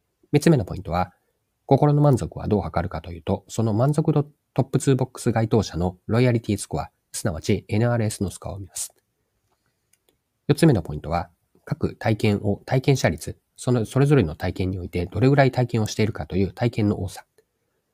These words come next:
五つ目のポイントは、その各体験、経験者のロイヤリティスコア、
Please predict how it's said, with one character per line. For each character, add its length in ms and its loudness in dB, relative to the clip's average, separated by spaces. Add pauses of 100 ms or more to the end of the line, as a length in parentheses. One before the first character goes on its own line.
(280)
五 180 0
つ 80 0
目 80 2
の 80 -4
ポ 100 -10
イ 40 -10
ン 40 -12
ト 80 -14
は、 260 -2
そ 140 -6
の 100 0
各 240 2
体 200 0
験、 240 -2 (160)
経 160 0
験 180 0
者 140 -8
の 260 -4
ロ 140 2
イ 20 4
ヤ 80 4
リ 100 2
テ 120 2
ィ 40 2
ス 80 -6
コ 120 0
ア、 100 -4